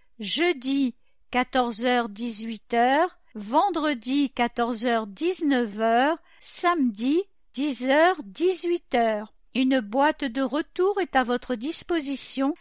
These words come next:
à l'extérieur de la médiathèque lors de la fermeture. Médiathèque de Bercy,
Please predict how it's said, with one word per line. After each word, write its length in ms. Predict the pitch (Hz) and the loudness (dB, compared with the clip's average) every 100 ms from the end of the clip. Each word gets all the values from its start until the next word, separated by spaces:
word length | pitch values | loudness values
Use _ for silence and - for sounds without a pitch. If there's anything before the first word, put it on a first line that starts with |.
| - | -4
à 140 | 220 233 | -2 0
l'extérieur 840 | 339 - - 330 302 302 294 262 | -4 -6 -4 -2 -2 0 2 0
de 120 | 226 | -2
la 140 | 226 | -2
médiathèque 720 | 233 311 311 254 - - 311 - _ | -2 -2 0 0 0 0 0 -2 _
lors 300 | 226 254 349 | -2 2 2
de 120 | 349 320 | 0 0
la 140 | 311 | 0
fermeture. 960 | - 302 294 294 - 240 247 220 - _ _ _ - | 0 0 2 0 -4 -6 -4 -6 -12 _ _ _ -4
Médiathèque 880 | 240 277 214 254 247 - 254 247 208 | 0 0 2 0 0 0 0 0 -4
de 120 | 247 | -8
Bercy, 720 | 214 302 349 - - 285 | -2 -2 -2 -6 -4 0